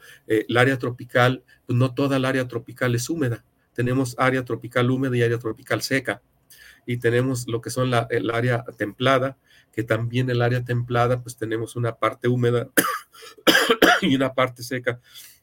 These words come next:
y pues prácticamente la zona donde está la parte fría, y ya, pues, eh, hay una clasificación de, de los, de la forma de, en donde, eh, si nosotros viéramos a nuestro,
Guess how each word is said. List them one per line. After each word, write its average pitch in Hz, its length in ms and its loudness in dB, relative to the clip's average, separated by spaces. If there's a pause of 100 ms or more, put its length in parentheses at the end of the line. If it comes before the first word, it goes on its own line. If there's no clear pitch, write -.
(800)
y 139 120 -6
pues 131 160 -4
prácticamente 127 720 -2
la 107 120 -4
zona 123 320 -2
donde 104 280 -6
está 107 460 -6
la 98 180 -10
parte 110 320 -8
fría, 135 400 -2 (400)
y 131 140 -2
ya, 185 280 2 (220)
pues, 120 200 -4
eh, - 260 -4
hay 139 200 0
una 151 220 -2
clasificación 127 920 -4
de, 113 280 -2
de 104 180 -6
los, - 280 -14
de 107 200 -6
la 104 160 -2
forma 123 520 -2 (360)
de, 110 480 -4
en 117 180 -6
donde, 107 680 0 (280)
eh, 107 180 -2
si 131 140 -6
nosotros 127 460 -2
viéramos 127 440 -2
a 110 80 -2
nuestro, 113 460 0